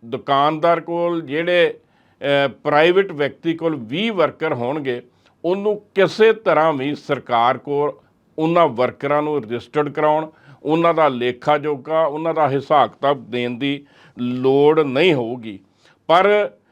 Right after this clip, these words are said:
ਜਿਹੜੇ ਦੁਕਾਨਦਾਰ ਕੋਲ ਵੀਹ ਤੋਂ ਵੱਧ ਵਰਕਰ ਮੁਲਾਜ਼ਮ ਹੋਣਗੇ, ਉਹਨਾਂ ਨੂੰ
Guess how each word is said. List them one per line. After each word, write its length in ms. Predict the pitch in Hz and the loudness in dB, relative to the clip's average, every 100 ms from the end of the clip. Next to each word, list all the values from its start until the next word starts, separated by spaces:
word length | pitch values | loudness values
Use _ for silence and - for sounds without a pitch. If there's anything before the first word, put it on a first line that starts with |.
| _ 110 | _ -10
ਜਿਹੜੇ 340 | 110 190 247 | -2 2 2
ਦੁਕਾਨਦਾਰ 720 | 208 170 147 143 143 143 170 | 2 -2 0 0 0 0 0
ਕੋਲ 520 | 165 160 165 165 165 - _ _ _ | -2 -4 2 2 2 -4 _ _ _
ਵੀਹ 420 | 107 104 135 202 226 | -20 -8 -2 0 -2
ਤੋਂ 260 | 226 208 | -2 -2
ਵੱਧ 300 | 147 160 175 | 2 0 0
ਵਰਕਰ 640 | 156 107 127 127 - 214 | -6 -2 -2 -2 0 0
ਮੁਲਾਜ਼ਮ 420 | 202 170 147 147 147 | 2 2 2 2 -2
ਹੋਣਗੇ, 520 | 120 156 147 120 110 _ _ _ _ - | -4 -4 -4 -6 -8 _ _ _ _ -2
ਉਹਨਾਂ 380 | 190 240 233 196 | 0 4 2 2
ਨੂੰ 360 | 147 147 151 | 0 -4 -6